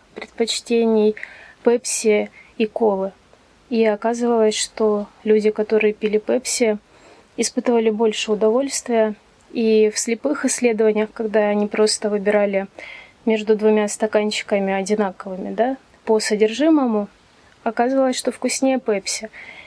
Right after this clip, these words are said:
Или когда они находились внутри томографа, да, и они пили Пепси,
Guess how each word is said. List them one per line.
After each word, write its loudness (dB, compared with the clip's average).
Или 0
когда -2
они 4
находились -2
внутри 0
томографа, -2
да, -2
и 2
они 2
пили -2
Пепси, -2